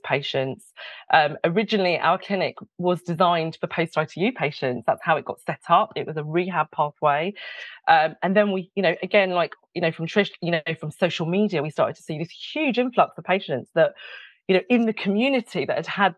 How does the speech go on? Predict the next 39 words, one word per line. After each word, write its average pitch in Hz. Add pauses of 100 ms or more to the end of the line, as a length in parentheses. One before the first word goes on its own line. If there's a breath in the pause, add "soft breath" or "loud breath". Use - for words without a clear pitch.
(120)
a 180
milder 190
illness 196
but 175
just 175
weren't 170
recovering. 190 (1120 soft breath)
So 202
then 208
we 196
just 196
expanded 247
it 151
and 147
we 165
were 170
like, 165
"Right, 190
we'll 170
see 175
anyone, 208
anyone 170
who's 156
had 156
covid, 190 (320 loud breath)
who's 165
not 170
recovering, 160 (240 soft breath)
we 156
will 139
see." 139
And 147
that's 170
kind 170
of 160
how 156
our -
clinic 143
evolved. 131